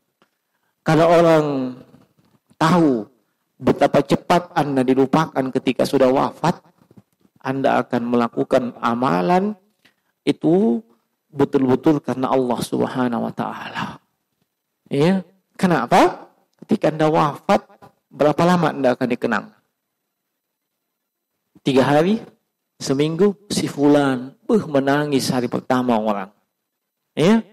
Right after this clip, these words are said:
"Beuh, si fulan itu baik sekali, begini, begini, begini." Iya, hari pertama, hari kedua, iya, mulai kering air mata. Hari ketiga, move on, mi orang. Kita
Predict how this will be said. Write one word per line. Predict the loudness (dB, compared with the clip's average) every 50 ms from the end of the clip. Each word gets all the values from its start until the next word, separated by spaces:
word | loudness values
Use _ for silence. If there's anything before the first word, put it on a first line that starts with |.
| _ _ _ _ _ _ _ _ -6
"Beuh, | -4 -4 -4 -4
si | -6 -4 -4 -4 -4
fulan | -2 0 0 2 2 0 -2
itu | -2 -4 -2
baik | 0 0 -2 -2 -8
sekali, | -8 -6 -4 -2 -2 0 0 0
begini, | -2 -2 -6 -6 -6 -6 -4 -4
begini, | -4 -4 -4 -8 -8 -6
begini." | -6 -6 -4 -2 0 -2 0 -2 -6 -12 _ _ _ -20 -20 _ _ _ _ _ _ _ _ _ -14
Iya, | -10 -10 -10 -10 -12 -16 _ _
hari | -8 -4 -2 0 0
pertama, | 0 0 0 0 0 0 0 0 -2 -2
hari | -2 -2 0 0 0 2
kedua, | 0 0 0 2 2 4 4 4 2 0 -4 -12 _ _ _ _ _ _ _ _ _ _ _ _ -18 -12
iya, | -8 -6 -4 -4 -4 -4
mulai | -2 -2 0 0 0 0 -2 -2
kering | 0 0 2 2 2 -2 -4 -8 -14 -18 _ _ _ _ _ _ _ _ _ _ _ _ _ _ _ _ _ _ -6
air | -4 -4 -4 -4 -4
mata. | -4 -4 -4 -4 -6 -6 -6 -6 -12 _ _ _ _ -20 -20 -20 _ _ 2
Hari | 4 4 4 4 4 2
ketiga, | 2 2 2 2 4 4 4 4 4 2 -2 -12 -20 -20 _ _ _ -6
move | 0 2 2 2 2 2
on, | 2 4 4 4 4
mi | 4 4 4
orang. | 4 2 2 -2 -6 -10 -14 -20 _ _ _ _ _ _ _ _ _ _ _ _ _ _ _ _ _ _ _
Kita | -4 -2 0 0 0